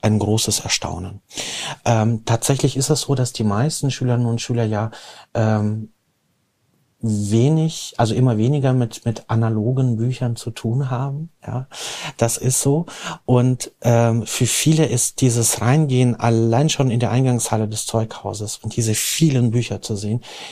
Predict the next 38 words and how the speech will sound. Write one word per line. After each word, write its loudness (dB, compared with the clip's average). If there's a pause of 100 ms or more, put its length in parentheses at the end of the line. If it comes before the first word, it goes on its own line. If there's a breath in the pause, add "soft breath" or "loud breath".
(120 loud breath)
ist, -4
ist -4
gewissermaßen -2
ein -4
Schock, -8
eine -6
Überwältigung. -10 (600 loud breath)
Ähm, 2
und 2
für 2
uns 2
ist 0
es 2
gleichzeitig 2
auch 2
eine 4
Chance, -2
diese 0
Bücherwelt 0
und, 0
äh, 4
eben, 2 (340 loud breath)
wie -2
Slavka 0
sagte, 0
diese -2
Bücher -2
auch -2
als -2
Teil 0
der, -2
äh, -8
Kultur, -2 (480 loud breath)
ähm, 2
und 0
des -2
kulturellen 0
Gedächtnisses, -2